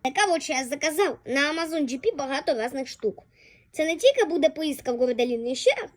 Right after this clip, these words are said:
коротенька розпаковка. Спочатку нас зустрічає тут такий, ну, окей, це буде така коротенька розпаковка, так що минуту.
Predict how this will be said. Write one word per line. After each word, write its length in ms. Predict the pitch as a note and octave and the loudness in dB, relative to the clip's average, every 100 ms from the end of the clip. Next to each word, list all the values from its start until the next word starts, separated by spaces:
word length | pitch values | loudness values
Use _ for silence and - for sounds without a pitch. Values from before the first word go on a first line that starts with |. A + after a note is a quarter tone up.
| - _ - | -20 _ -4
коротенька 640 | D4+ E4+ F#4 F4+ D#4 C#4+ | -2 -2 0 -2 -2 -4
розпаковка. 720 | C#4 C#4 - C#4 - F3+ - - _ - - - - | -4 -6 -10 -8 -8 -8 -10 -20 _ -20 -20 -20 -20
Спочатку 500 | - D4+ E4 D5 C#5+ A4+ | -2 0 4 2 4 4
нас 80 | D#4 | 4
зустрічає 440 | C#4+ D4 C#4 G#4+ - | -2 -4 0 0 2
тут 200 | F#4 C#4+ | 0 0
такий, 380 | D#4+ B3 A3+ - _ _ _ _ _ _ _ - | -2 -2 -4 -6 _ _ _ _ _ _ _ -8
ну, 340 | C#4 F4 C4 | 0 2 2
окей, 320 | - C4 C4 F#3+ | -2 -4 -2 -2
це 140 | C#4 | -2
буде 260 | C4 C4 B3 | -2 0 -2
така 420 | - A#3+ B3 A3 | -2 -6 -4 -6
коротенька 580 | A#3+ B3+ C4+ G#3+ F#3 F#3+ | -2 0 0 0 -6 -6
розпаковка, 680 | A3 - A#3+ - A#4+ E4+ | -8 -8 -8 -4 -4 -4
так 220 | D#4 B3+ | -6 -8
що 280 | - E4 F4+ - _ _ _ - | -6 -4 -4 -6 _ _ _ -2
минуту. 460 | B3+ D4+ B3 F#3 | 2 2 2 -2